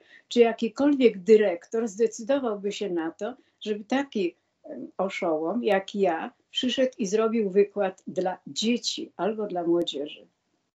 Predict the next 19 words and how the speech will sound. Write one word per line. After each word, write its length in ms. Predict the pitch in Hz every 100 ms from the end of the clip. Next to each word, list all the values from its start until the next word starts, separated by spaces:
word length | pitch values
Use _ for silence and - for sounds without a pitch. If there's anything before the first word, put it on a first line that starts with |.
| _ -
No 200 | 220 285
nie, 440 | 392 494 415 202 - _ _ _ _ -
no 180 | 226 262
nie. 420 | 294 403 285 196 _ _ _ _ _ _ _ _ _ _
Przecież, 500 | - 262 285 262 - _ _ _
e, 40 | 254 254 330 -
wie, 260 | 196 269 -
wie 200 | 208 262
pan, 300 | 240 202 196 -
em, 720 | 175 170 175 294 294 - 294 -
siła 760 | - - 302 330 233 165 123 190 _ _ _ -
pieniądza 960 | 214 220 214 180 170 294 - - 294 - -
jest 420 | 220 233 - - -
po 120 | 233
prostu 420 | - 208 202 254
w 80 | 247
tej 220 | 214 202
chwili 300 | - 233 247
niebotyczna. 1080 | 208 190 165 233 - 349 - - 185 320